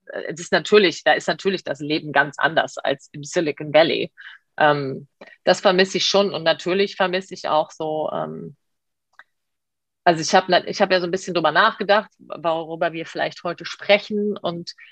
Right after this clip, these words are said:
und die Heimat, die Zuhause, das Zuhause ist ja doch immer schon so da, äh,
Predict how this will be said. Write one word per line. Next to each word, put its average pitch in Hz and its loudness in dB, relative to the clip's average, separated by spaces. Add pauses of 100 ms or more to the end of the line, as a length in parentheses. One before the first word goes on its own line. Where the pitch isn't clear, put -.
(260)
und 175 -2 (1400)
die 196 4
Heimat, 220 4 (140)
die 190 -10
Zuhause, 190 -2
das - -8
Zuhause 175 -2
ist - -12
ja 175 -2
doch 175 -4
immer 185 -2
schon 170 -6
so 160 -4
da, 156 4 (420)
äh, - -12